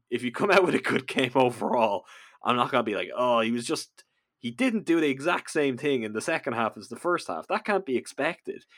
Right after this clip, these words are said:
But, like, what any team needs and what the Bucks need is, you know,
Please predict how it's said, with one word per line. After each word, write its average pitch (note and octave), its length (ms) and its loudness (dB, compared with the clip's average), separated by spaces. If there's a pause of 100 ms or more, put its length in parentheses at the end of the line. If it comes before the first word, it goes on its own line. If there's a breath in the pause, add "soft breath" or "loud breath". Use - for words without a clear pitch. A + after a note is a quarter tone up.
(220 soft breath)
But, B2+ 140 4
like, A2 260 0
what A#2 160 2
any G3+ 280 2
team A2+ 260 -4
needs G2 340 -8
and G#2+ 80 -10
what A2 120 -6
the B2+ 60 -2
Bucks C#3+ 340 0
need G#2 260 -2
is, G2 320 -2 (380)
you A2 100 -2
know, G#2+ 220 0